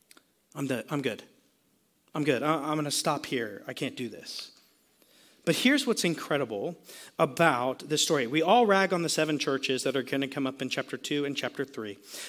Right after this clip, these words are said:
But here's the reality. The church brings hope in the darkness. And this is what Jesus is gonna say. Revelation chapter one, verse ten to twenty-one. This is longer, so let's just lean in. "On the Lord's day, I was in the Spirit," right? There it is,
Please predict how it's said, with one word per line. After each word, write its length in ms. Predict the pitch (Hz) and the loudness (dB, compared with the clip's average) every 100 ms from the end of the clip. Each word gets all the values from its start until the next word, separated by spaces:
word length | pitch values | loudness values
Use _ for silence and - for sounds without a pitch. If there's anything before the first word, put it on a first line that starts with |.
| - | -4
But 120 | 147 | -4
here's 320 | - 165 147 | 2 2 2
the 100 | 143 | 0
reality. 480 | 135 113 107 110 120 | -2 -2 -2 -4 -4
The 160 | 117 123 | -4 -4
church 480 | - 165 190 - | 0 2 0 0
brings 240 | 147 139 - | -2 -2 -2
hope 300 | 135 123 - | -2 -4 -6
in 140 | 127 | -10
the 60 | 113 | -8
darkness. 640 | 113 107 - 101 - - | -8 -8 -10 -12 -10 -10
And 120 | 131 | -8
this 140 | 123 - | -8 -8
is 60 | |
what 120 | 113 - | -10 -10
Jesus 340 | 101 104 - | -10 -8 -8
is 100 | 98 | -10
gonna 200 | 95 92 | -12 -14
say. 180 | - - - _ _ _ _ _ _ _ _ _ _ _ _ _ _ _ _ - | -14 -14 -20 _ _ _ _ _ _ _ _ _ _ _ _ _ _ _ _ 0
Revelation 500 | 156 160 147 135 135 | 4 6 4 4 0
chapter 220 | 135 135 | -2 -2
one, 160 | 135 131 | -2 0
verse 240 | 135 - | 0 -2
ten 500 | - 143 123 120 127 - - | -4 -6 -6 -8 -10 -14 -16
to 80 | - | -12
twenty-one. 420 | - 143 131 123 | -4 -4 -2 -4
This 180 | 117 127 | -6 -6
is 60 | |
longer, 380 | 127 123 107 107 | -4 -6 -6 -8
so 120 | - | -6
let's 120 | 117 | -4
just 220 | 120 - - - - | -4 -4 -8 -20 -6
lean 160 | 131 120 | -4 -4
in. 160 | 95 - _ _ _ - - 170 | -8 -16 _ _ _ -16 -6 2
"On 120 | 170 | 6
the 80 | 160 | 8
Lord's 320 | 185 214 - | 8 6 4
day, 200 | 143 165 | 6 6
I 60 | |
was 160 | 147 147 | 8 6
in 60 | 175 | 6
the 80 | |
Spirit," 640 | 170 - 135 131 202 - - - - - | 6 4 2 2 2 0 -18 -20 -16 2
right? 260 | 139 170 | 2 4
There 140 | 147 156 | 6 8
it 60 | |
is, 300 | 190 156 - | 8 4 0